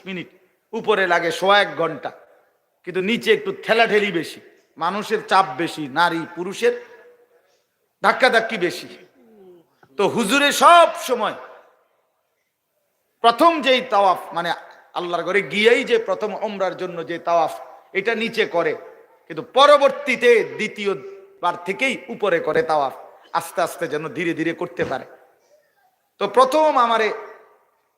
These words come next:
সেই দুই হাজার আঠারো উনিশ সালে একদিন বলে দিছে, "মৌলানা, তিন তলায় তাওয়াফ করবেন।"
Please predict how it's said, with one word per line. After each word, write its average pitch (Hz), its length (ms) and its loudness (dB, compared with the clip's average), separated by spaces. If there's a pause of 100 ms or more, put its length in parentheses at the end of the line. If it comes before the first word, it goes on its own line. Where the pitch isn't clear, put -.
(160)
সেই 185 200 -4
দুই 175 180 -4
হাজার 175 240 2
আঠারো 170 360 0
উনিশ 180 300 -6
সালে 156 220 0 (760)
একদিন 160 380 0 (880)
বলে 208 200 4
দিছে, 175 320 -6
"মৌলানা, 165 340 -2
তিন 175 260 -8
তলায় 165 320 0
তাওয়াফ 160 280 2
করবেন।" 131 300 -8